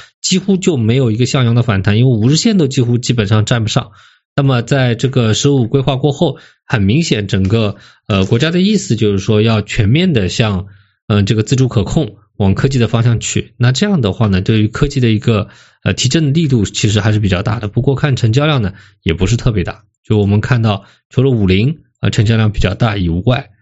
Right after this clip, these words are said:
还可以啊，就是说你要对比前面一点点，成交量还可以以外，对比前面这个之前就不好比了。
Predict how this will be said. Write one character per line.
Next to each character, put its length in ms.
还 220
可 240
以 80
啊， 120
就 140
是 60
说 180
你 140
要 120
对 160
比 120
前 200
面 160
一 60
点 220
点， 160
成 160
交 100
量 140
还 120
可 200
以 140
以 80
外， 160
对 160
比 80
前 200
面 260
这 120
个 200
之 300
前 280
就 80
不 80
好 160
比 140
了。 120